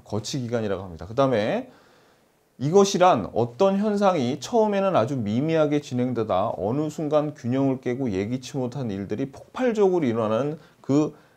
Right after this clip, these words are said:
시점을 말하는데 이걸 뭐라고 하냐면 티핑 포인트라고 합니다. 역학에서 따온 말로, 그러니까 물리학이죠. 따온 말로 바이러스가 병을 일으킬 만큼의 수에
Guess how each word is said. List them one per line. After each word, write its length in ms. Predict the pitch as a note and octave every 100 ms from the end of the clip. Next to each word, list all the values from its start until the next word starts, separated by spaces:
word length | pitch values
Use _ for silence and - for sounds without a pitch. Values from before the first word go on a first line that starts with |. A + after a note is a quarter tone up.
| _
시점을 920 | - - - - A3+ A3 A3 F3 - _ _
말하는데 680 | A2 A#2+ C3 A#2+ G2+ A2 G#2+
이걸 220 | G#2+ B2
뭐라고 300 | F#2+ G2 G2+
하냐면 380 | F#2+ G#2+ E3 E3+
티핑 560 | - - _ - B3+ B3
포인트라고 520 | A3+ F#3+ E3+ C#3 B2+
합니다. 560 | G#2 F2+ E2+ C#3 A#3+ - - - _ _
역학에서 640 | A#2+ B3+ - A#3+ G#3 G3+ G3+
따온 300 | F#3+ F#3 E3
말로, 580 | G#2 B2 G#2 A#2 F#2+ G#2+
그러니까 220 | G#2+ A2+
물리학이죠. 640 | F3+ F3+ C3 G#2 D3 G2
따온 200 | C#3 C#3
말로 280 | B2+ F#3+ C#3
바이러스가 640 | - G2+ C#3 C#3+ C#3+ C#3+ B2+
병을 300 | A2+ B2+ A2
일으킬 340 | A#2+ A#2+ C3+
만큼의 560 | A2+ A2 B2 C3+ E3+ F3+ - _ _
수에 640 | - F#3 E3+ E3 F2